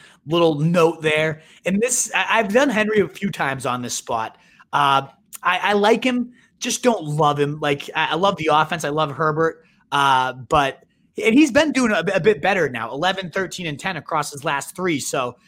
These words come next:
it's not quite the easy smash lower that he has been. Uh, but I just, ah, it doesn't do much for me. Um, so I'm, I, I think against the Pats, he's gonna be one they take out pretty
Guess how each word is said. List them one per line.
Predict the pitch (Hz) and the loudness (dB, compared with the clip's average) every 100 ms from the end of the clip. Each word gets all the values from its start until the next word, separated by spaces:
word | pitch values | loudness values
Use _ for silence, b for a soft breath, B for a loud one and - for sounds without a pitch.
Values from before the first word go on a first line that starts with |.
| b | b
it's | 160 156 | -10 0
not | 220 - | 0 0
quite | 208 208 | -2 -2
the | 185 160 180 | -2 -4 -4
easy | 165 156 | -4 -4
smash | 156 - 160 151 160 - | -6 -6 -4 -4 -4 -6
lower | 151 151 160 | -4 -2 0
that | 151 131 | -2 -4
he | 131 | -6
has | 127 165 | -4 -4
been. | 170 208 220 - b b _ | -2 -2 -2 -10 b b _
Uh, | 170 165 165 | 2 4 4
but | 165 196 | 2 0
I | 247 | -2
just, | 254 - 180 | -4 -6 -6
ah, | 160 120 | -6 -8
it | - | -4
doesn't | 226 208 170 | -2 -2 -6
do | 160 | -4
much | 135 127 | -4 -4
for | - 117 113 | -8 -10 -8
me. | 110 b b b - | -12 b b b -4
Um, | 131 120 110 110 - | -2 -2 -4 -8 -10
so | - 180 | 0 4
I'm, | 165 180 185 175 - | 4 4 0 -8 -4
I, | 165 170 | -2 0
I | 165 | -2
think | 175 185 | -2 0
against | 170 151 | 0 -2
the | |
Pats, | 143 156 135 - - b b b - _ | -4 -2 -2 -4 -12 b b b -20 _
he's | 160 202 | -2 0
gonna | 202 | 0
be | 170 160 | 0 0
one | 156 | 0
they | 143 | 0
take | 139 143 135 | 0 -2 -2
out | 117 | -4
pretty | - 143 | -6 -6